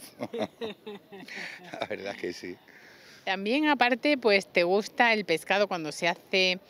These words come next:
Speaker 2: a la brasa, te gusta a veces tunearlo. ¿Cómo lo tuneas?
Speaker 1: Sí, sí, sí, exactamente. A mí me gusta mucho, eh, lo que son, eh, darle un poco de sabores, aparte de,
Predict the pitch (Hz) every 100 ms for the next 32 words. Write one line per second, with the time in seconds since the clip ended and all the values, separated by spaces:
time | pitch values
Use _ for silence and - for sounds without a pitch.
0 | - - - - 175 175 175 180 - 208
1 | 185 165 202 220 190 190 226 - 190 180
2 | 156 139 143 139 220 247 226 175 160 127
3 | 117 - 87 82 95 78 85 82 82 80
4 | 80 76 73 71 - - - - - -
5 | - - 113 135 135 147 143 - 127 127
6 | 131 117 110 110 110 104 107 101 101 123
7 | 110 110 104 101 98 95 110 117 113 107
8 | 107 104 - 90 113 110 98 98 98 -
9 | 98 98 98 98